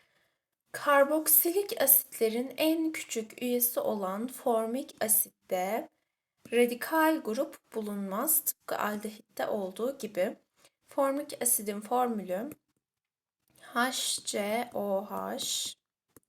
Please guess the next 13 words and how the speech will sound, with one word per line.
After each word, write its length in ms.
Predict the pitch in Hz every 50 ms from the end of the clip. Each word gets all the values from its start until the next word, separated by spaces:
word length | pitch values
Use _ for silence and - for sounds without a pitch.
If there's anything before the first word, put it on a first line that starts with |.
| _ _ _ _ _
çift 440 | - - - 233 226 - - - _
bağ 300 | - 208 214 233 247 240 -
O. 240 | 220 196 180 180
Gördüğünüz 580 | 180 233 254 262 254 240 240 240 233 202 196 202
gibi 280 | - 226 - 269 269 -
hidrojenle 840 | 233 226 - - 214 208 208 196 196 202 196 190 180 170 165 160 - - - - - _ _ _ _
bağlanmıştır. 1120 | - 240 247 247 247 240 240 233 233 233 233 240 240 - - - 233 233 233 240 233 - - - - _ _ _ -
Radikal 540 | 226 226 226 226 226 - 247 233 220 214 214
grup 360 | - 185 185 - _ _ -
bulundurmaz. 960 | 220 220 233 233 233 233 226 233 226 226 226 226 240 240 240 240 240 - - _ _
Karboksilik 920 | - - 247 233 220 214 214 220 214 - - - - 226 240 240 240 - -
asitlerin 720 | 202 - - - - - - 185 185 185 185 180 185 185
de 240 | 214 233 269 285